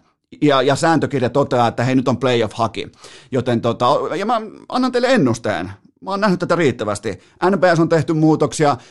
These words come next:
N F L:ssä on tehty todella, todella paljon muutoksia. No, mitäpä luulette, miten niitten ehkä vähän tälleen niinku jästipäinen pikkuveli tekee pitkässä juoksussa? Mitäpä luulette? Tää tällainen playoff-haki, tuomarilinja, tää loppuu kohta.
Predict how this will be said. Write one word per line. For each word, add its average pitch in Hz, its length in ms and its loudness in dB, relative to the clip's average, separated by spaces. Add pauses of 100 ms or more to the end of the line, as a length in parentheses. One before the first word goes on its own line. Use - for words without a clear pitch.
(220)
N 185 160 2
F - 60 -6
L:ssä 131 240 2
on 120 80 -2
tehty 120 460 -4
todella, 165 500 2
todella 127 520 0
paljon 117 420 0
muutoksia. 113 500 0
No, 143 80 0
mitäpä 202 440 -2
luulette, 180 460 2
miten 151 320 0
niitten 135 440 2 (380)
ehkä 156 280 -2
vähän 147 240 0
tälleen 135 280 2
niinku 127 180 0
jästipäinen 120 760 0
pikkuveli 113 540 -2
tekee 110 380 0
pitkässä 120 420 -4
juoksussa? 110 600 -2 (340)
Mitäpä 240 280 -2
luulette? 120 640 2 (340)
Tää 127 180 -2
tällainen 127 380 0 (300)
playoff-haki, 131 1400 0 (140)
tuomarilinja, 117 600 2
tää 196 160 2
loppuu 127 300 2
kohta. - 340 -4